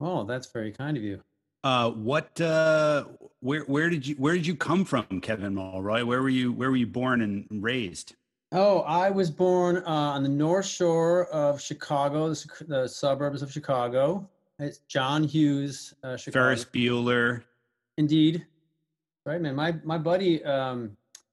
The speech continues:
Speaker 1: my best friend in seventh grade, uh, his house was the house that Steve Martin is trying to get back to in Planes, Trains, and Automobile.
Speaker 2: Oh my
Speaker 1: So I
Speaker 2: God.
Speaker 1: got to meet, like, John Candy and, um,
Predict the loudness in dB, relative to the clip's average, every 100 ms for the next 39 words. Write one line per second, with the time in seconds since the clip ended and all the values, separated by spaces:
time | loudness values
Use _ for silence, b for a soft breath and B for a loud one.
0 | _ _ _ _ _ -18 -2 -2 0 -2
1 | -2 0 -2 -2 -6 -2 0 0 -2 -4
2 | -6 -4 -2 -2 -2 -4 -6 -10 -10 -8
3 | -4 -2 -2 -4 -8 -8 -8 -4 -2 -2
4 | -4 -8 -10 -10 -8 -8 -6 -6 -6 -10
5 | -10 -8 -6 -8 -4 -2 -2 -4 -6 -4
6 | -4 -8 _ _ _ _ _ _ _ -4
7 | -2 0 0 -2 -4 -8 _ -6 -6 -4
8 | -4 -4 -4 -2 -2 -4 -6 -10 _ _
9 | _ _ _ _ _ -4 -2 -4 -6 -6
10 | -4 -4 -4 -4 -2 -2 2 6 6 4
11 | 0 -2 -2 -4 -4 -2 2 2 2 0
12 | 0 0 0 -2 -2 -4 -4 -6 -8 -8
13 | -12 -14